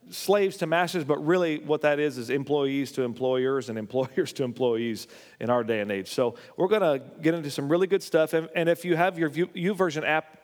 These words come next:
I do have some notes for you to follow by. Um, and I think that's it. Let's rock and roll. Ephesians six one, "Children, obey your parents." Where are the kids? They need to be hearing this message.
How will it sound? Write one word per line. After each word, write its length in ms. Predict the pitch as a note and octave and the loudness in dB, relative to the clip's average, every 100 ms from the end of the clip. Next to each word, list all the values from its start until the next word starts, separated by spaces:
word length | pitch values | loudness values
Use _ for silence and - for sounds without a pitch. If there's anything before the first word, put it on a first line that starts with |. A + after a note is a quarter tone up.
| - | -2
I 100 | C#3 | 0
do 140 | C#3+ | 2
have 120 | D#3+ C#3+ | 0 -2
some 140 | C#3 | -2
notes 180 | C3+ - | -4 -4
for 160 | - | -4
you 40 | C#3+ | -4
to 80 | C3 | 0
follow 260 | D3 D#3+ | 0 0
by. 260 | F3+ G3+ G#3+ - - - - - - | 0 -2 -2 -12 -20 -20 -20 -20 -2
Um, 680 | C3 B2 A#2+ A#2+ A2+ A2+ - | 2 2 2 0 -2 -4 -8
and 100 | C3+ | -4
I 60 | B2 | -2
think 260 | - D#3+ | -2 -2
that's 240 | - D#3+ G3+ | 0 2 2
it. 100 | F#3+ | 2
Let's 200 | D3 - | 0 2
rock 200 | E3 D#3 | 0 2
and 80 | F3 | 2
roll. 360 | F3 B2 - - - - | 2 0 -2 -4 -4 -6
Ephesians 420 | D#3 A#3 A3 G3 | 0 0 0 0
six 280 | - A3+ G#3 | 2 2 2
one, 200 | G3 D3+ | 0 0
"Children, 680 | - B3+ B3+ D#3 C3 F#2+ F2 - _ _ _ _ _ - _ _ | 2 2 4 0 -2 -4 -14 -20 _ _ _ _ _ -20 _ _
obey 340 | F3 D#3 G3+ | 2 4 2
your 140 | G#3+ G#3+ | 2 0
parents." 300 | G3+ G3 D#3 | 0 -2 -2
Where 160 | B3+ | -4
are 60 | C4 | -2
the 80 | F3 | -2
kids? 240 | A3+ F3 | -2 -2
They 120 | E3 | -2
need 100 | A#3+ | -4
to 40 | B2+ | -4
be 80 | |
hearing 220 | A2 C3 C3 | -6 -4 -6
this 160 | A2 | -10
message. 560 | - D3+ - F2+ - | -10 -10 -12 -14 -18